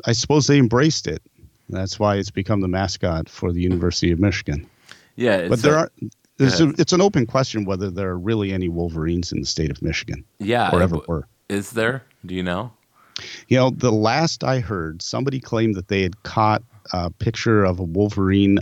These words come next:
Speaker 1: on a night cam, but I don't think it was ever verified.
Speaker 2: <laughs> It's like Bigfoot up there, you
Speaker 1: Right.
Speaker 2: know? The summer of eighteen thirty-five, following the Battle of Phillips Corners,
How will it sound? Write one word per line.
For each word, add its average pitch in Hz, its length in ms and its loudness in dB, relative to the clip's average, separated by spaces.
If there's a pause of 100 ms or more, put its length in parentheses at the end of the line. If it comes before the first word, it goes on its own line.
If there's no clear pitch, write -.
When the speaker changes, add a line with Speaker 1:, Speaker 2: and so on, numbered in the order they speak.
Speaker 1:
on 87 240 0
a 82 80 0
night 87 400 2
cam, 73 360 0
but 76 160 0
I 92 80 4
don't 101 180 2
think 90 160 2
it 82 40 4
was 73 180 -2
ever 71 200 0
verified. 67 760 -2
Speaker 2:
<laughs> - 60 -4
It's 113 260 -4
like 92 260 -4
Bigfoot 85 600 -6
up 82 180 -12
there, 82 260 -4
you 98 80 4
Speaker 1:
Right. 90 200 4
Speaker 2:
know? 90 100 -2 (800)
The 90 160 -18
summer 165 380 -2
of 127 100 -2
eighteen 123 340 -4
thirty-five, 98 540 -4
following 120 420 0
the 110 80 -4
Battle 95 300 -4
of 90 100 -10
Phillips 87 300 -10
Corners, 80 460 -14